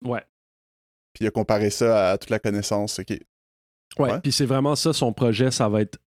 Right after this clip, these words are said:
Speaker 1: d'objectiver la connaissance, euh,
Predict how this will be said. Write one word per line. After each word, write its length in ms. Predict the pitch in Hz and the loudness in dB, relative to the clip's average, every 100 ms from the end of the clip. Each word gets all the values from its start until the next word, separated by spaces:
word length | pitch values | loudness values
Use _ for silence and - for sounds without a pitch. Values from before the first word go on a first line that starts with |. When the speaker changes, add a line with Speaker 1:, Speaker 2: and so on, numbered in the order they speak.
| _ _ - | _ _ -12
Speaker 1:
d'objectiver 960 | 110 135 113 107 120 - - 104 117 | 4 4 4 0 -2 -2 -6 0 2
la 160 | 117 107 | 2 2
connaissance, 680 | 101 98 95 - 107 98 - _ _ _ _ _ _ _ _ _ _ _ _ _ - | 0 -4 -4 -6 -6 -6 -12 _ _ _ _ _ _ _ _ _ _ _ _ _ -6
euh, 280 | 95 85 | -4 -2